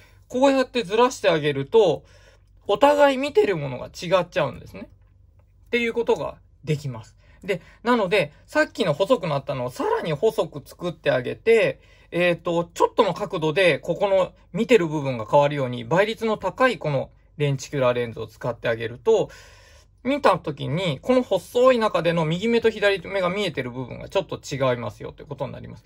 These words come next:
さっきみたいに大きく傾けなくても、大体右目と左目が見てるものが違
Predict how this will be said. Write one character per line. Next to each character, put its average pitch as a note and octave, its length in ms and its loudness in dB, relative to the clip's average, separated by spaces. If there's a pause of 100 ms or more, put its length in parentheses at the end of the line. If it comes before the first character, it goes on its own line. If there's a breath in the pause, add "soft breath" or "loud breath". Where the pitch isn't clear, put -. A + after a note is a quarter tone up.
(120)
さ C4 120 -4
っ - 20 -4
き A#3+ 100 -4
み F3+ 80 -4
た C#3+ 80 0
い - 20 -6
に D3+ 120 -8
大 C4 180 0
き - 120 -18
く C#3+ 100 -16
傾 D3 340 -2
け C#3+ 140 -6
な B2 100 -6
く - 100 -18
て E3 120 -8
も、 A3 320 0 (260 soft breath)
大 F3 300 0
体 F#3+ 320 2 (360 loud breath)
右 E3 220 -4
目 D#3 120 -2
と D3+ 100 -2
左 C3+ 260 0
目 C3 140 -6
が B2+ 80 -2
見 C3+ 140 -4
て B2+ 100 -8
る A#2 80 -12
も A#2 100 -16
の C3+ 100 -8
が D#3 100 -2
違 - 200 -10